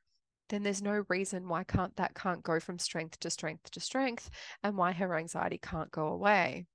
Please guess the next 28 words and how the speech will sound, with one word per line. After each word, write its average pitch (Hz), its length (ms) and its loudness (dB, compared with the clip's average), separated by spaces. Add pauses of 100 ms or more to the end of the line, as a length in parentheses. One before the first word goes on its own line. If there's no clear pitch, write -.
(680)
But 175 360 6
when 180 260 0
we 175 140 -4
first 185 420 0
talked - 400 0
about 165 320 2
it, - 240 0
her 190 220 -2
first - 400 2
reaction 202 440 0
was, 185 140 -2
"Oh 180 160 2
my 175 80 2
goodness, 165 380 -4
it's - 80 -10
definitely 170 320 -2
not - 100 -2
my - 120 -4
husband. 170 600 -6
We 180 120 -4
have 175 180 0
an 170 80 -2
amazing 160 400 -4
relationship 165 560 -4
and 165 80 -4
everything's 165 360 -8
perfect - 460 -4
there." - 300 -4